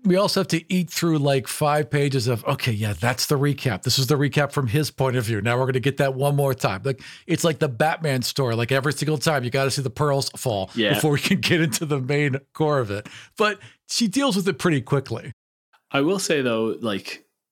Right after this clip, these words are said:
Speaker 2: at least for these first couple of books, and I don't think we're gonna get an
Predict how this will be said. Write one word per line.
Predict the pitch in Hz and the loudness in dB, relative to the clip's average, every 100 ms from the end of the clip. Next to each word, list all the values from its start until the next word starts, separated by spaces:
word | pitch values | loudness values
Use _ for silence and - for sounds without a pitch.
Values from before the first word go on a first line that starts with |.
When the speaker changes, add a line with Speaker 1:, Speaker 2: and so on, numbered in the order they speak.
| _ _ _ _ - | _ _ _ _ -2
Speaker 2:
at | 120 | 0
least | 143 180 | 2 0
for | 208 | 0
these | 165 139 | 0 0
first | - 135 123 - | -2 -4 -4 -4
couple | - 117 107 | -4 -4 -6
of | 98 - | -6 -6
books, | 92 - - - - _ - | -10 -6 -6 -6 -10 _ -4
and | 123 117 - | -2 0 -2
I | 120 120 - - | -2 -2 -4 -2
don't | 143 180 | -2 -2
think | - 160 | -4 -2
we're | 151 | -2
gonna | 135 127 | 0 -2
get | 123 117 | 0 -2
an | 113 | -4